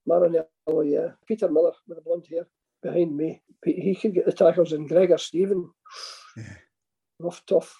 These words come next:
Speaker 1: McVeigh. <laughs> You know, when I look at how there were some really hard men there, Joe Ward was a hard man. And, uh, I'm looking along, who else? Pat Ga-, Pat Gardner, good player, behind me.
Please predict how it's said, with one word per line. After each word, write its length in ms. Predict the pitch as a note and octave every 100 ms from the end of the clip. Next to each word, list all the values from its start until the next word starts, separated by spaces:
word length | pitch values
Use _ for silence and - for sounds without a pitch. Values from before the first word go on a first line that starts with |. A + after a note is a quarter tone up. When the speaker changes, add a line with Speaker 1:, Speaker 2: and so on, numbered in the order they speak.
| _ _ -
Speaker 1:
McVeigh. 480 | - D#3 F#3 E3 - _ - -
<laughs> 160 | G#3 - _ _ _ _ _
You 40 | E3
know, 120 | D#3 D#3+
when 140 | D3+
I 20 |
look 220 | D#3 G3+
at 80 | G#3+
how 220 | C#3+ D3 C#3+ -
there 120 | D3+
were 80 | D3
some 200 | - D3 -
really 240 | E3+ D#3
hard 300 | D3+ E3 E3+
men 300 | D3+ E3+ F3+
there, 200 | E3 D3+ _ _ _ -
Joe 80 | E3
Ward 300 | D3+ D3 F3 A#3
was 120 | F#3
a 60 |
hard 220 | E3 E3+ F3+
man. 240 | E3 D3+ C3 _ _ _
And, 320 | F3 D#3 D#3 C3
uh, 160 | D#3 D#3
I'm 220 | D3+ D#3
looking 240 | F3 F3+
along, 360 | D#3 E3+ E3+ C3+ _ -
who 140 | E3 D#3
else? 580 | D#3 D#3+ - - - - - _ _ _ -
Pat 240 | F3 -
Ga-, 140 | F3 - -
Pat 240 | A3+ -
Gardner, 380 | F3 F3 A#3 F#3 E3+
good 240 | F3+ -
player, 220 | F3 E3 - _ _ -
behind 300 | D3+ F#3+ F3+
me. 160 | C#3+